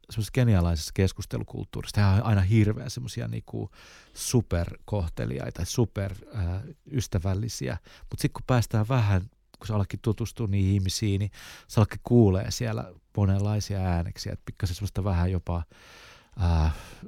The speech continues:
voisiko sanoa, että voi vähän kritisoida jopa sitä hallituksen toimintaa, että heidän mielestä tää nyt ei,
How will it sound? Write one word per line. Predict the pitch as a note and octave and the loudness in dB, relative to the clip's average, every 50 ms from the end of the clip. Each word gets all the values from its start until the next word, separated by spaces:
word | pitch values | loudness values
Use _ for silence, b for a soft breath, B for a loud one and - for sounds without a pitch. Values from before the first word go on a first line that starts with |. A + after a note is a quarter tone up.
| C4+ - - | -16 -10 -6
voisiko | B2 G#2+ - | -6 -6 -2
sanoa, | - F#2 D#2 | -2 -2 -2
että | D#2 - - - | -2 -4 -6 -4
voi | F#2 F2+ E2+ | -2 -2 0
vähän | D#2+ D#2+ | 0 -2
kritisoida | - - - F2+ F2 - G#2 - - - - - B1 | -2 0 0 0 0 0 -4 -6 -4 -6 -6 -6 -6
jopa | B1+ - - - - | -6 -6 -8 -8 -10
sitä | F2+ - - - G#2 | -10 -10 -10 -10 -6
hallituksen | F#2 F#2 G2 F#2+ F2+ F2 F2+ F2+ - - - - - F#2 - _ - | -2 0 0 2 2 0 -2 -4 -8 -12 -12 -12 -14 -14 -12 _ -2
toimintaa, | F2+ F2 F2 E2+ E2+ E2+ F#2 G#2 A2 G#2+ - - - - - | 0 2 4 4 2 2 0 -4 -6 -8 -10 -12 -12 -12 -10
että | - - | -8 -6
heidän | F#2+ F#2 F#2 | -4 -4 -2
mielestä | F2 F2+ F2 - - - | -2 -2 -4 -6 -8 -12
tää | - E2+ E2 | -8 -6 -6
nyt | E2 D#2+ D#2+ - - | -6 -6 -6 -4 -2
ei, | E2+ E2+ F2+ E2 | 0 0 0 -2